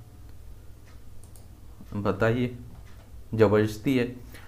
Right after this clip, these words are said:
अब घुसपैठ करने वाले बांग्लादेशी जेल में डालने के बजाय लौटाया जाएगा। हुबली में तेईस अप्रैल तक धारा एक सौ चवालीस लगाई गई।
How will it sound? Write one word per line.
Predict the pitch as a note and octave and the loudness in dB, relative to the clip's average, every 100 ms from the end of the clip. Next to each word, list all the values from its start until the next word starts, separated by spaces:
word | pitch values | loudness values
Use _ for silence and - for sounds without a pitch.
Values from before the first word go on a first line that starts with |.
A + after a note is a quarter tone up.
| - | 10
अब | B2 A#2+ | 10 12
घुसपैठ | B2 B2+ - D#3 F#3 F#3 F#3 | 6 6 6 6 8 6 8
करने | F3 D3 E3+ | 8 8 10
वाले | D3+ D#3+ | 10 10
बांग्लादेशी | C#3 C3 C3+ C3+ C#3 C#3 F3+ - A2 | 8 8 8 8 6 4 2 2 6
जेल | C3+ D3+ | 8 8
में | D3+ C#3+ | 6 6
डालने | A#2+ A#2+ C3+ | 8 8 4
के | C#3 | 4
बजाय | B2 A#2+ D3 - - | 4 6 4 2 0
लौटाया | A2+ A2 A#2+ C3 C#3+ | 6 8 8 8 8
जाएगा। | C3+ B2+ C3 B2+ - - - - - | 6 6 4 -2 -8 -16 -14 0 6
हुबली | B2 D3+ | 8 8
में | F3+ E3+ | 6 8
तेईस | D#3 D#3+ | 6 6
अप्रैल | D#3 D#3 E3 | 6 6 6
तक | E3 E3 - - | 6 4 2 4
धारा | A#2+ A#2 | 8 10
एक | A#2+ A2+ | 8 6
सौ | - G#2 | 2 0
चवालीस | G#2+ G#2+ C3 C#3 | 6 6 6 4
लगाई | C3+ C#3 | 4 6
गई। | C3 | 4